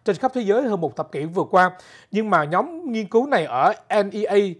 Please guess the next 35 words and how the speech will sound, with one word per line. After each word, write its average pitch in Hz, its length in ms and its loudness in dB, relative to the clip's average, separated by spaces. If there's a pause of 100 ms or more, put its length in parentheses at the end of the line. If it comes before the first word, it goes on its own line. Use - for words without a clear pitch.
(120)
vẫn 196 460 -2
nổi 165 200 0
bật 226 300 4
nhờ 175 240 2
sử - 160 -8
dụng 180 240 -2
được 147 260 -10
tự 151 160 -2
động 139 200 -2
hóa 190 220 0
và 190 160 -4
cái 233 80 -4
trí 269 160 -8
tuệ 151 220 -6
nhân 170 160 -10
tạo 139 240 -2 (180)
A 180 120 2
I, 190 60 -2
thưa 180 120 -10
quý 208 100 -10
vị, 165 180 0 (340)
để 180 160 2
mà 208 160 0
sản 151 320 -2
xuất 311 260 -6
muỗi, 180 480 -4 (240)
ờ, 175 200 4
quy 226 280 -2
mô 208 140 6
lớn. 208 340 4 (400)
Và 226 140 8
theo 247 200 4
tạp 190 280 4
chí 285 380 0
Interesting, 226 840 0